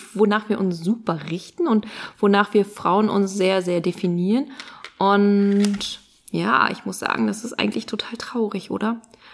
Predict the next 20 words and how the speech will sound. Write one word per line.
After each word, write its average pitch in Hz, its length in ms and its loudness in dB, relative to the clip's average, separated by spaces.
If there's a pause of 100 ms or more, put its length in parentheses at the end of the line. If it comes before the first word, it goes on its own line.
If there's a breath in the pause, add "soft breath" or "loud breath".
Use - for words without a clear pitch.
Dass - 220 -6
wir 202 80 2
uns 202 200 2
über 202 180 0
unser 185 220 -2
Gewicht, 196 580 -2
über, 185 320 2 (480 loud breath)
auch - 360 2 (160)
schon 226 280 2
allein 214 380 6
über 220 240 4
die 202 180 -2
Zahl - 640 2
auf 220 160 2
der 185 220 0
Waage 214 360 4
definieren 196 800 2 (480 loud breath)
und 208 680 2 (1500)
uns 226 300 4
wirklich 349 680 2